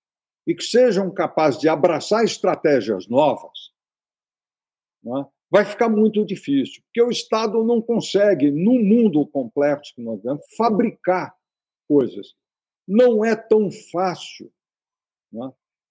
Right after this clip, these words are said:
É, é, eu tenho enorme admiração pelo Getúlio Vargas, lá porque em mil novecentos e trinta o Brasil era uma grande fazenda e ele conseguiu levar adiante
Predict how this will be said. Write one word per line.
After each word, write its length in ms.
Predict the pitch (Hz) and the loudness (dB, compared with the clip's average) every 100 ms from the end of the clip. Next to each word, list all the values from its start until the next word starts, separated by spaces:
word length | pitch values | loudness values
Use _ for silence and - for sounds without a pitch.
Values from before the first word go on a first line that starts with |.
| _ - | _ -4
É, 80 | |
é, 640 | 151 151 135 - 139 - - | -2 0 -2 -6 -10 -10 -2
eu 440 | 165 202 190 170 - | 2 4 2 -2 -2
tenho 280 | 196 196 | -2 -2
enorme 400 | 175 160 190 185 | -2 0 0 0
admiração 600 | 185 160 170 160 - 175 | -2 -2 -2 -2 -2 -6
pelo 280 | 156 185 180 | 0 2 2
Getúlio 480 | 165 165 - 170 147 | 2 0 2 2 2
Vargas, 520 | 117 143 180 175 180 | 2 0 0 -2 -2
lá 280 | 160 165 180 | 0 0 -2
porque 300 | - 147 170 | -6 -4 -2
em 40 | |
mil 160 | 175 185 | -2 -2
novecentos 480 | 175 156 175 165 135 | 0 0 -2 0 0
e 80 | 143 | -2
trinta 540 | - 147 202 214 170 | 0 2 2 2 0
o 80 | 139 | 0
Brasil 440 | 143 131 139 185 | 2 0 2 2
era 140 | 185 202 | 0 -2
uma 160 | 196 | -2
grande 340 | 151 180 175 - | 0 0 -2 -4
fazenda 520 | 156 131 135 139 123 | -4 -2 2 2 0
e 60 | 127 | 0
ele 220 | 151 170 | 2 0
conseguiu 720 | - 160 - 160 127 180 202 | -2 -8 -6 -4 0 2 4
levar 480 | 185 147 110 175 170 | 4 2 2 2 2
adiante 500 | 131 135 165 - | 0 0 -2 -4